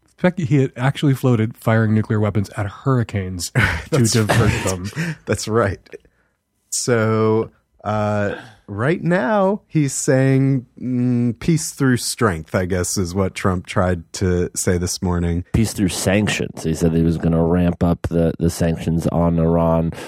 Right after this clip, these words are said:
Speaker 3: Um, and the sanctions on Iran, which has helped to cripple their economy and cause unrest in the, in this, in the state, uh, is kind of what ticked Iran off in the first place and started this shooting war. I, I, I should say that, uh,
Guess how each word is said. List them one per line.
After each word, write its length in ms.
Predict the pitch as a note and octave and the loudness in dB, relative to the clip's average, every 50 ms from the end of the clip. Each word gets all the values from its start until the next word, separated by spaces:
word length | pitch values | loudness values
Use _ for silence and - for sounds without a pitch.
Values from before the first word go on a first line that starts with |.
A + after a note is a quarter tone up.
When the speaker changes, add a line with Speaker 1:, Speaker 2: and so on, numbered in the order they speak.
| - - _ - - - | -16 -18 _ -10 -4 -2
Speaker 3:
Um, 380 | E2 D#2+ D#2+ D#2+ E2 E2 D#2+ - - | 0 2 2 2 2 0 0 0 0
and 120 | E2 F2+ | 0 0
the 60 | F2 | 0
sanctions 540 | F2 - A#2+ A2+ A2 G#2 F#2+ A#2 G#2+ G2 F#2+ | 0 0 0 0 0 0 0 0 0 0 2
on 160 | G2+ G#2+ G#2+ | 2 2 2
Iran, 340 | G2+ F#2+ F#2 F2+ F2+ F#2 F#2 | 2 2 2 2 2 2 0
which 160 | E2+ D#2+ - | -2 -4 -4
has 300 | E2+ E2 E2 - - - - | -2 -2 -4 -4 -8 -10 -8
helped 240 | - F2 E2 - | -6 -6 -6 -6
to 60 | - F#2+ | -6 -4
cripple 280 | - F2 E2+ - F2 | -2 -2 0 0 0
their 200 | E2+ E2+ E2 E2 | 0 0 0 0
economy 580 | E2 - - E2+ E2+ E2+ E2+ E2+ E2 E2 E2 D#2+ | -2 -2 -2 -2 0 0 0 0 0 0 0 0
and 180 | D#2+ D#2+ D#2+ | -2 -2 -4
cause 280 | D2 - E2+ E2 E2 D#2+ | -4 -2 -2 0 0 0
unrest 480 | E2+ E2 E2 E2+ E2+ E2+ E2 - - F2 | 0 0 0 0 0 -2 -2 -4 -4 -2
in 140 | E2+ E2 | -2 0
the, 200 | E2 E2 E2 D#2+ - - - - - - _ - - | 2 2 0 0 -2 -8 -16 -20 -20 -20 _ -6 -2
in 100 | - E2+ | 0 2
this, 260 | E2 D#2+ E2 - - _ - | 2 2 0 -4 -12 _ -6
in 120 | F2 E2 | -2 0
the 100 | D#2+ D#2 | 0 0
state, 580 | D2+ - - - F2+ F2+ F2 F2 E2+ E2 - - - - | -2 -4 -4 -2 0 2 2 2 0 0 -2 -8 -8 -4
uh, 300 | - E2 D#2 D2+ C#2 G#1+ - - - | -2 -2 0 0 -2 -4 -6 -6 -6
is 140 | - - - | -6 -6 -4
kind 180 | - - G2+ F2+ | -4 -2 -2 -2
of 60 | E2 | 0
what 220 | E2 F2+ D#2+ - - | 0 -2 -2 -2 -4
ticked 240 | - F#2 E2+ - | -6 -4 -4 -2
Iran 260 | F2 F2 F2 F2 F2 E2+ | -2 0 0 0 -2 0
off 220 | F2 E2+ E2+ - | 0 0 -2 -2
in 80 | E2+ E2+ | -2 -4
the 60 | D#2+ | -4
first 340 | - - F2 E2+ - - - | -2 -2 -2 -2 -2 -4 -4
place 340 | - F2 E2+ E2+ D#2+ - | -2 0 0 0 -2 -4
and 100 | E2 E2+ | -6 -6
started 380 | E2 - - F2 E2 D#2+ D#2+ D2 | -4 -2 0 0 2 0 0 0
this 300 | D2+ E2+ E2+ - - - - - - - _ _ | 0 0 0 0 -4 -12 -16 -20 -20 -20 _ _
shooting 540 | - - - - A2 G2+ F#2 F2+ F2 E2+ | -10 -6 -2 0 2 2 2 2 2 4
war. 400 | E2 E2 E2 E2+ E2+ E2 E2 D#2+ - | 4 4 4 4 4 4 2 2 0
I, 120 | G#2+ A2 - - | -4 -6 -6 -6
I, 240 | - A2 - - G#2+ | -8 -6 -2 0 0
I 20 | |
should 220 | F#2+ - G#2 E2+ | 2 0 -2 -2
say 120 | - G2+ F#2 | 0 0 0
that, 140 | E2+ E2+ - - - - _ _ - | 0 -2 -6 -8 -16 -20 _ _ -6
uh, 140 | - F2+ F#2 | 0 0 0